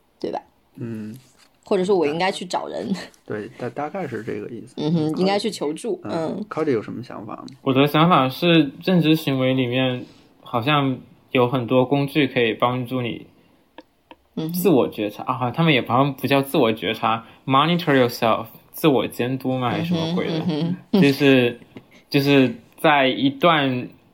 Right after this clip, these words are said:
Speaker 3: 在一个时间段里面定点的，或者说是定次数的去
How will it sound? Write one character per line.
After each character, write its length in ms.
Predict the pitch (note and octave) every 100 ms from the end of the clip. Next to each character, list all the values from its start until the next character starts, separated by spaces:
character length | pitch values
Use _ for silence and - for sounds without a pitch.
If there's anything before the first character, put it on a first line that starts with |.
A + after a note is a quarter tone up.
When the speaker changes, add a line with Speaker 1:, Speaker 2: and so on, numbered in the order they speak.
| _ _
Speaker 3:
在 180 | - D3
一 60 | C3+
个 140 | C3+
时 140 | C3+
间 240 | B2+ C3 C3+
段 220 | D3+ C#3
里 120 | A2
面 420 | A2+ B2 A#2 A2+ -
定 260 | E3 C#3 A#2+
点 300 | A#2+ F#2 -
的， 260 | G2 -
或 180 | A#2+ B2+
者 60 | A2+
说 100 | A#2+
是 60 |
定 280 | B2+ C#3+ C3
次 260 | - - C3
数 220 | - B2
的 160 | - -
去 420 | - B2+ A#2